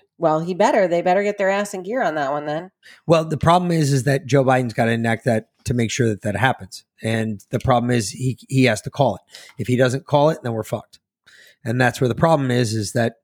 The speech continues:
Speaker 2: Joe Biden's gotta call for it.
Speaker 1: And Joe Biden's not gonna call for it.
Speaker 2: No, of course not.
Speaker 1: No, because he's a puppet of China.
Speaker 2: So again, this has to start
Speaker 1: And
Speaker 2: in the
Speaker 1: China
Speaker 2: House,
Speaker 1: used
Speaker 2: which
Speaker 1: our
Speaker 2: means
Speaker 1: taxpayer dollars to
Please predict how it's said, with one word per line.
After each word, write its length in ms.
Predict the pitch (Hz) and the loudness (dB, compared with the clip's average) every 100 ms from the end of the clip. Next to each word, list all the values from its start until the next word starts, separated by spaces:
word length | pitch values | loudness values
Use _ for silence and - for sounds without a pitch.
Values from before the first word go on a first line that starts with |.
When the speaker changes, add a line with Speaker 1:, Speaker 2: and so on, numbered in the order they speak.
| 104 | -6
Speaker 2:
Joe 160 | 123 | -4
Biden's 260 | 110 107 98 | -2 -4 -6
gotta 200 | 104 98 | -10 -8
call 180 | - 101 | -8 -8
for 200 | - - | -12 -20
it. 40 | _ _ _ _ _ _ _ | _ _ _ _ _ _ _
Speaker 1:
And 100 | 190 | -6
Joe 140 | 196 202 | -4 0
Biden's 340 | 214 214 208 | 0 0 -6
not 140 | 240 | -6
gonna 140 | 226 156 | -6 -8
call 180 | 165 131 | -6 -6
for 200 | - 117 | -4 -4
it. 20 | |
Speaker 2:
No, 160 | 160 - _ | -4 -6 _
of 100 | 127 | -6
course 220 | - 156 | -2 -2
not. 100 | 110 - | -4 -10
Speaker 1:
No, 320 | 220 277 98 - | -4 -4 -4 -6
because 400 | 170 180 170 156 | -6 0 -2 -2
he's 180 | 175 160 | -4 -4
a 60 | |
puppet 360 | 165 185 175 175 | -2 -2 -2 0
of 140 | 180 | 0
China. 420 | - 240 240 110 139 | -2 -6 -4 -6 0
Speaker 2:
So 140 | 175 | 2
again, 380 | 165 165 202 175 | 4 4 2 2
this 160 | 151 | 0
has 200 | 160 160 - | 0 -2 -2
to 80 | 151 | 0
start 320 | 160 151 - | 2 2 0
Speaker 1:
And 20 | |
Speaker 2:
in 60 | 147 | -2
the 80 | 131 | 0
Speaker 1:
China 320 | 185 175 196 | 2 2 2
Speaker 2:
House, 140 | 196 | 0
Speaker 1:
used 380 | 170 190 190 175 | -2 -2 -4 -4
Speaker 2:
which 160 | 143 160 | -2 0
Speaker 1:
our 340 | 170 185 190 175 | 4 4 4 0
Speaker 2:
means 120 | - | -2
Speaker 1:
taxpayer 540 | 208 180 - 190 185 | -2 -2 -2 -2 0
dollars 480 | 175 151 147 160 - - | 0 0 0 -2 -6 -4
to 280 | 156 151 | -2 -2